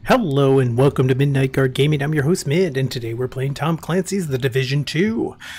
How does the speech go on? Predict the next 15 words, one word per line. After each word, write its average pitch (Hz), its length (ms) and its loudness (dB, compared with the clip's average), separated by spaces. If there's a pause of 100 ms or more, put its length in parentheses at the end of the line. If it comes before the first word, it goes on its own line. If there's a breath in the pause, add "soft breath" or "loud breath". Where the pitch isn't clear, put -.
(160 loud breath)
I'm - 140 -6
on 117 60 -6
my 117 80 -6
second - 320 -4
character. 196 460 0
We're 131 180 0
just - 180 -4
working 135 220 2
our 135 60 2
way 135 160 4
through 139 160 -4
the 131 80 -8
story 160 280 -2
mission. 226 480 -4
Um, 135 580 -2